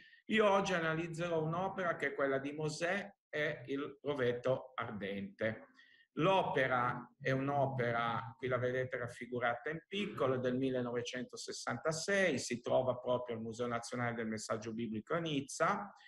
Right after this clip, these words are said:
e ha una particolarità perché questo quadro, la storia che rappresenta questo quadro,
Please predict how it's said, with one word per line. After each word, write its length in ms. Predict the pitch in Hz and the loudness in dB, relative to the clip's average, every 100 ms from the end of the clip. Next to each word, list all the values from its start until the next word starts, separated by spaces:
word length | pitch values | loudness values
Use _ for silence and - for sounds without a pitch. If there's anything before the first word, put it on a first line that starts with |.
| - - _ _ _ _ | -20 -20 _ _ _ _
e 400 | 185 208 208 143 | 4 6 4 2
ha 180 | - 165 | 0 2
una 200 | 165 143 | 4 2
particolarità 1080 | 147 135 143 156 160 175 202 - 208 214 214 | 2 2 -2 0 2 2 0 0 2 2 2
perché 640 | 170 160 - 165 139 - | -2 -2 0 2 2 0
questo 440 | - 214 208 151 - | 0 0 0 -4 -4
quadro, 800 | 131 120 117 120 135 160 190 196 | 0 2 2 0 -2 -2 -2 -4
la 80 | 127 | -6
storia 800 | - - - 208 156 123 120 117 | -6 -8 2 4 6 4 0 0
che 120 | 127 | 0
rappresenta 720 | 127 - 131 135 190 180 139 | -2 -2 -2 0 -2 -2 -4
questo 340 | 160 160 190 | -4 -6 -8
quadro, 880 | - 185 185 185 196 214 226 - - | -2 0 2 2 2 2 0 -4 -16